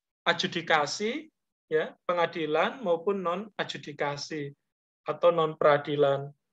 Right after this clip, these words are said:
Ya. Mekanisme non-adjudikasi ini yang diutamakan ya, melalui dialog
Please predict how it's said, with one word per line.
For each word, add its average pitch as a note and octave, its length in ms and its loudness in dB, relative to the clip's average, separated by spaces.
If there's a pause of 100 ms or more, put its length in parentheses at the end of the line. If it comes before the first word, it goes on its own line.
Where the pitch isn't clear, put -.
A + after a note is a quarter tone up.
(420)
Ya. F3+ 240 0 (340)
Mekanisme F#3+ 400 4
non-adjudikasi G3 880 2
ini C4 160 -2
yang A#3 80 -4
diutamakan F#3 880 0
ya, D#3 240 -4
melalui E3 400 2
dialog E3 560 2